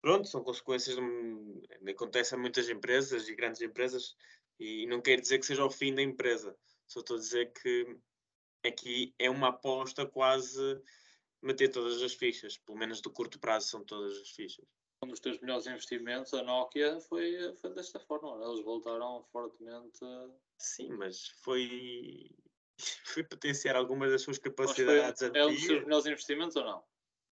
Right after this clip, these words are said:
Speaker 1: É um dos melhores, melhores, melhores investimentos, sim, senhor.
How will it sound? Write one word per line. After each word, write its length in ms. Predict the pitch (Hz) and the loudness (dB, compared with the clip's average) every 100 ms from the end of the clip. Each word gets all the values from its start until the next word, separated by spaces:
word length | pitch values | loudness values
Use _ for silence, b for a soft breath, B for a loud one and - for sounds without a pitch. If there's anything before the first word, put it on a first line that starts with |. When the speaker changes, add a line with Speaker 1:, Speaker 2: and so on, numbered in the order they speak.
| _ _ _ _ _ - | _ _ _ _ _ -16
Speaker 1:
É 40 | |
um 60 | 98 | -16
dos 120 | 101 | -16
melhores, 240 | 104 101 104 | -12 -10 -10
melhores, 500 | 104 107 107 - _ _ _ _ 110 | -12 -12 -14 -16 _ _ _ _ -8
melhores 200 | 107 - | -6 -6
investimentos, 920 | - 113 107 101 - 107 101 104 - | -8 -6 -4 -6 -12 _ -18 -14 -14
sim, 120 | - | -14
senhor. 280 | - 107 | -14 -16